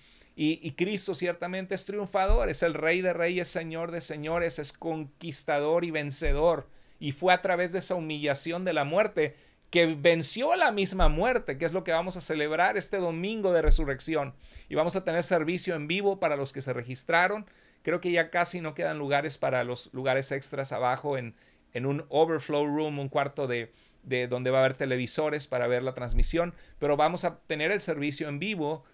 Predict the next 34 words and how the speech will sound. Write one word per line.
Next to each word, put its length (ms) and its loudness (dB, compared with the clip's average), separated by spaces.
a 120 2
las 160 0
nueve 180 2
de 60 4
la 100 4
mañana, 460 -2
a 40 -2
la 120 -2
una 300 2
quince 300 -6
de 60 -4
la 140 -4
tarde, 240 4
a 20 12
las 140 10
seis 180 -4
de 60 -6
la 160 -2
tarde. 360 0
Vamos 240 2
a 60 -6
celebrar 600 0
que 100 -10
Jesús 320 -6
resucitó 500 -6
y 40 0
vamos 280 0
a 40 -2
entender 400 0
esta 320 0
preciosa 640 2
historia 560 2
de 100 -2
salvación, 800 -2